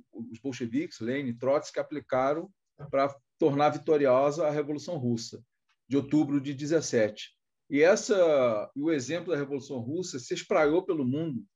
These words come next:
A maioria dos partidos comunistas foi fundado aí, né? Porque antes haviam partidos socialistas, inclusive embriões de partidos socialistas no Brasil.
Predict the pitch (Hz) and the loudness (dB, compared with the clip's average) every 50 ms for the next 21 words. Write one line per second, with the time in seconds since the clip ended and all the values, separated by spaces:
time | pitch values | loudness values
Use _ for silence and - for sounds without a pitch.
0 | _ _ _ _ _ _ - 117 131 151 156 147 143 160 160 - - 165 139 123 | _ _ _ _ _ _ -6 -4 0 2 2 2 2 0 -4 -2 -2 -2 -2 -2
1 | - 165 - - 156 139 135 143 160 160 - - - 185 175 - 196 151 123 147 | -4 -10 -8 -6 -6 -4 -2 -4 -4 -6 -6 -2 -2 -2 0 0 -4 0 0 2
2 | 165 208 214 180 135 117 107 98 95 113 123 127 123 139 160 - _ _ _ _ | 2 2 2 2 2 0 0 -2 -6 -12 -16 -16 -16 -16 -16 -20 _ _ _ _
3 | _ _ - 135 131 139 156 165 165 165 165 139 123 156 170 165 165 156 131 120 | _ _ -2 0 2 2 2 2 2 2 2 2 2 0 -2 0 -2 -4 -4 -4
4 | - - 165 160 - - 185 175 - 196 165 143 135 143 160 160 - - 143 127 | -8 -12 -12 -12 -8 -8 -6 -4 -2 -2 -2 -2 -2 -4 -6 -8 -10 -10 -10 -10
5 | 147 143 - 147 123 139 165 185 196 190 185 170 147 151 170 185 185 185 - 143 | -10 -6 -6 -4 -4 -2 0 0 0 0 2 2 2 2 2 0 -2 -2 -4 -6
6 | 123 127 165 160 - 165 160 - 143 139 151 160 - 175 156 170 190 - - 170 | -6 -6 -12 -12 -10 -12 -6 -6 -6 -6 -6 -8 -10 -10 -8 -6 -4 0 2 2
7 | 135 110 110 127 123 117 117 | 2 2 -2 -4 -4 -4 -6